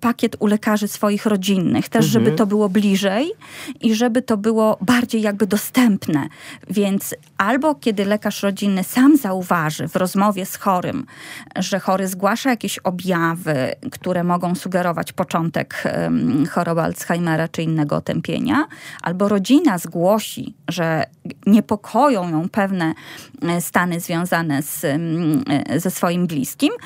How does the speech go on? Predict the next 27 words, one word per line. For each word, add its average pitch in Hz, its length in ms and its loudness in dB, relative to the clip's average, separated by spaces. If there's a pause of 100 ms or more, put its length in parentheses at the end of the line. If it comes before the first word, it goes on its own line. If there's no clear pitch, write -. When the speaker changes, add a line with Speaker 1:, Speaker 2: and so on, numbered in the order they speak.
(240)
Speaker 1:
wtedy 320 260 0
lekarz 285 320 0
rodzinny 240 420 4
ma 247 400 4
w 277 80 -6
tej 202 180 -4
chwili 208 300 -4
możliwość 104 460 -2
Speaker 2:
Ma - 20 -14
takie - 120 -4
Speaker 1:
przeprowadzenia 202 380 4
Speaker 2:
narzędzie. 165 560 4
Speaker 1:
Ma 214 100 2
takie 285 300 0
narzędzia 262 480 0
przesiewowe, 262 580 -2
takie - 220 -6
skale 285 340 0
przesiewowe, 254 640 0
które 247 460 2 (480)
w 202 120 -4
dość 220 260 0
prosty 285 420 0
i - 160 -2
szybki 262 440 -2
sposób, 185 760 -2 (360)
e, 214 560 2